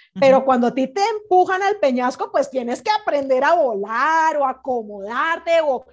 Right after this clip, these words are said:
Speaker 1: rezas mucho para que te vaya bien, pero te lanzan y te, y, y, o sea, te ayudan a, a, a, a, te dan ese aventón y, y, y ya de ahí, mira, cierra los ojos y, y, y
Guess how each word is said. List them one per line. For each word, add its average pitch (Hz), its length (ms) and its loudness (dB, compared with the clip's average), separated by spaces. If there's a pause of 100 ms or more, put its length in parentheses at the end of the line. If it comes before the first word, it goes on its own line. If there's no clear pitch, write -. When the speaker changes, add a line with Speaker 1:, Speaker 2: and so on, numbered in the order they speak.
(160)
Speaker 1:
rezas 269 480 -2
mucho 311 300 -12
para 302 180 -8
que 220 80 -16
te 220 80 -14
vaya 220 220 -6
bien, 320 200 -4 (280)
pero 262 240 4
te 226 120 -2
lanzan 226 480 -2
y 311 160 -12
te, 247 220 -2
y, 247 200 -10
y, - 220 -14
o 233 80 -8
sea, 202 160 -2
te - 100 -4
ayudan 233 420 0
a, - 20 -6 (140)
a, 220 200 -6
a, 208 260 -6 (260)
a, 208 60 -8 (260)
te 226 80 -2
dan 240 120 0
ese 320 120 0
aventón 302 440 0 (720)
y, 262 140 -6 (100)
y, 247 360 -6
y 220 40 -4
ya 208 160 -2
de 214 140 2
ahí, 339 440 2 (200)
mira, 226 320 0
cierra 208 260 -4
los 285 180 -2
ojos 254 360 -10
y, 302 280 -10
y, 240 380 -4
y 220 360 -8